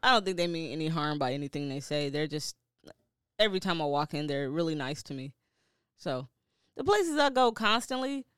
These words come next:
I can tell when people are genuine and people are just being extra,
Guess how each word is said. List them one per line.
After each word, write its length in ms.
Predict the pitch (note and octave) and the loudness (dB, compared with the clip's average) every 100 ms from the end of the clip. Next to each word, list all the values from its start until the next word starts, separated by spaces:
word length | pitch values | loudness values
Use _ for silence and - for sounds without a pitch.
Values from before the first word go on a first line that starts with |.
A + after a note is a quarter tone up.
| _ _ _ _ _ | _ _ _ _ _
I 80 | - | -4
can 160 | G3+ F3+ | -4 -6
tell 240 | G3 F3 | -4 -2
when 120 | E3 | -4
people 280 | E3+ E3+ D#3+ | -6 -4 -2
are 120 | D3 | -2
genuine 520 | D#3 D3+ D3+ D#3 D#3+ | -2 -4 -2 -2 -2
and 160 | D3+ D3+ | -4 -6
people 260 | E3+ D3+ D3 | -8 -8 -6
are 160 | C#3+ D3 | -6 -6
just 280 | D3+ D3+ - | -6 -8 -8
being 360 | D3 C#3 C3 - | -8 -6 -8 -6
extra, 560 | C#3+ - - E3 F3+ | -6 -6 -6 -6 -6